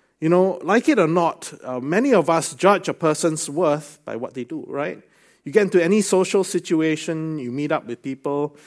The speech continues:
You know, I had an alumni dinner last night, and I met people I hadn't seen in forty years, right? Since I left school in, in, uh, yeah, nineteen eighty-two. Is, is, is that forty years? Yeah.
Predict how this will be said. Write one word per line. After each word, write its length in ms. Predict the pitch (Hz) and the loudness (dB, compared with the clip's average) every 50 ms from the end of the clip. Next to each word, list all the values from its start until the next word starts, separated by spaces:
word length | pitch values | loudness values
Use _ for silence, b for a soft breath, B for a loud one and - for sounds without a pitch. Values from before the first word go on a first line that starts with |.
| b b b b - | b b b b -8
You 60 | 135 | -6
know, 80 | 127 | -4
I 400 | 131 123 120 120 120 117 113 - - | -4 -4 -4 -6 -6 -8 -8 -10 -8
had 220 | - 135 135 131 | -6 -6 -6 -6
an 240 | 123 117 110 107 110 | -6 -8 -8 -10 -10
alumni 460 | - 120 117 120 135 139 143 147 147 143 | -10 -6 -4 -2 -2 -2 -2 -2 -4 -2
dinner 340 | 131 139 135 139 139 139 | 0 0 0 0 -2 -2
last 380 | 131 123 123 127 135 131 - - | -4 -4 -4 -4 -4 -4 -6 -4
night, 240 | 139 139 139 131 - | -4 -4 -4 -4 -6
and 280 | 101 107 104 104 104 - | -10 -12 -12 -10 -12 -12
I 120 | - 110 | -12 -12
met 320 | 110 117 135 160 151 - - | -10 -8 -6 -6 -6 -6 -8
people 260 | 143 135 139 151 143 | -8 -6 -6 -6 -6
I 60 | 123 | -4
hadn't 240 | 113 127 131 147 147 | -6 -6 -8 -8 -8
seen 260 | - - 160 147 143 | -8 -6 -6 -6 -6
in 120 | 113 104 | -8 -10
forty 260 | 98 - 135 131 139 143 | -8 -6 -4 -4 -2 0
years, 420 | 139 143 135 117 101 - - - b b b b b b b - | 0 0 0 0 -2 -6 -10 -14 b b b b b b b -8
right? 220 | 117 120 127 127 | -6 -6 -6 -6
Since 220 | - 139 135 - | -6 -8 -6 -4
I 80 | 123 117 | -4 -4
left 200 | 117 127 135 135 | -4 -4 -4 -4
school 460 | - - - - 143 139 135 127 117 | -6 -8 -6 -4 -2 0 0 0 0
in, 280 | 104 98 101 98 95 - | -2 -4 -6 -8 -12 -12
in, 360 | - 95 98 95 92 92 90 90 _ | -12 -12 -12 -12 -12 -14 -16 -18 _
uh, 500 | - - 92 87 87 87 90 85 85 - - - - _ _ _ _ _ _ _ _ _ _ _ _ _ _ _ _ _ _ _ _ _ _ - | -16 -12 -12 -12 -10 -12 -12 -14 -14 -16 -18 -20 -20 _ _ _ _ _ _ _ _ _ _ _ _ _ _ _ _ _ _ _ _ _ _ -12
yeah, 220 | 117 135 143 113 | -10 -8 -8 -8
nineteen 360 | 104 110 120 - - 147 127 | -10 -12 -8 -6 -6 -6 -6
eighty-two. 460 | 123 110 110 110 - - 143 113 104 101 98 | -6 -8 -10 -10 -8 -8 -6 -6 -6 -8 -10
Is, 160 | 98 - - | -12 -12 -14
is, 260 | - 90 - - - - | -14 -14 -14 -16 -14 -12
is 100 | 120 120 | -10 -8
that 140 | 180 185 175 | -8 -8 -8
forty 220 | - 190 196 214 | -8 -8 -8 -8
years? 280 | 208 254 247 - - - | -10 -12 -12 -14 -16 -16
Yeah. 200 | - 233 - | -14 -14 -14